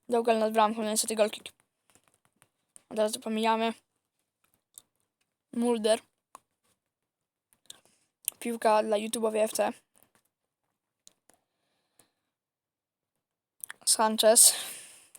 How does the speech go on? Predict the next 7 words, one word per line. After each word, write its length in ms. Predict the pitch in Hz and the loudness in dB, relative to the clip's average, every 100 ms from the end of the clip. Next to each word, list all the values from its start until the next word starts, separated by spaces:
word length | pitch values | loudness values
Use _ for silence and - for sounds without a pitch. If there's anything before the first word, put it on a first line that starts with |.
| - _ _ _ _ _ _ _ _ | -20 _ _ _ _ _ _ _ _
Alston. 540 | - 220 - 226 226 240 _ _ _ | 0 2 2 0 0 -2 _ _ _
Podanie 380 | - 226 226 233 | -2 2 4 2
górą, 280 | 226 233 220 | 0 0 0
niestety 420 | 226 233 - 233 | 0 -2 -2 -2
zablokowane. 520 | 226 220 226 233 220 | 0 0 2 2 2
Bochniewicz. 520 | 220 233 233 220 226 - _ _ - _ _ _ _ _ _ _ _ _ _ _ - | 0 0 0 2 -2 -4 _ _ -20 _ _ _ _ _ _ _ _ _ _ _ -10
Werman. 460 | 233 240 233 208 | 2 4 6 4